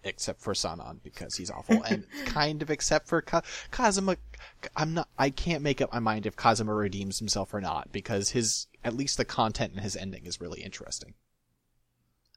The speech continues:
Speaker 2: You can't date Ato, but he kind of sucks too. Like, um,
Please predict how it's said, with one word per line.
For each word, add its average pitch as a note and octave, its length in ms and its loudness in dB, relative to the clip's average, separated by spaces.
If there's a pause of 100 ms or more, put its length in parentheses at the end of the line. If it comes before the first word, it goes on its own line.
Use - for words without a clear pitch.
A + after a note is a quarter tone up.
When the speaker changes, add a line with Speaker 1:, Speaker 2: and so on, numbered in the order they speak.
(180)
Speaker 2:
You F3 100 -4
can't G3 300 2
date F#3 200 8
Ato, E3+ 380 2
but E3+ 140 2
he D#3+ 100 2
kind E3 220 -2
of E3 80 0
sucks - 380 6
too. E3+ 320 -4 (140)
Like, E3+ 260 8
um, D#3 420 6